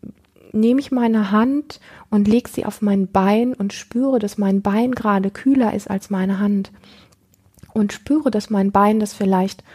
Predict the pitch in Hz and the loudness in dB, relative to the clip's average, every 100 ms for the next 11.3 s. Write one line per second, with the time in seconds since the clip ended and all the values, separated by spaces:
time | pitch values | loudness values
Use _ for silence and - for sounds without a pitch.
0 | - - - 196 202 208 220 226 - 196 | -20 -20 -6 -2 0 0 0 0 -2 -4
1 | - 190 190 185 - - - _ 208 214 | 0 -2 -2 -4 -6 -16 -20 _ 0 2
2 | 202 196 196 202 220 214 202 202 - 196 | 2 2 2 2 0 0 -2 -4 -2 -2
3 | 196 185 185 - 196 190 175 - 180 170 | -2 -4 -6 -6 -2 -2 -4 -6 -6 -6
4 | 170 _ - - - _ _ _ 320 185 | -8 _ -20 -20 -20 _ _ _ -16 0
5 | 208 208 208 214 202 202 196 - - 226 | 2 2 2 0 2 2 0 -6 -6 0
6 | 254 370 - - 202 - - 190 180 175 | 2 2 -2 -2 -2 -4 -6 -2 -2 -2
7 | 185 _ _ _ _ _ _ _ _ - | -6 _ _ _ _ _ _ _ _ -2
8 | 208 208 - - - 240 - - - 180 | 2 2 0 -2 0 0 -2 -10 -8 -6
9 | 180 190 185 180 - 185 175 175 175 - | -2 0 0 -2 -4 -2 0 -2 -6 -18
10 | _ - 208 254 202 - 190 175 170 - | _ -2 2 4 2 -2 -2 -2 -4 -4
11 | 185 220 - | -2 -2 -4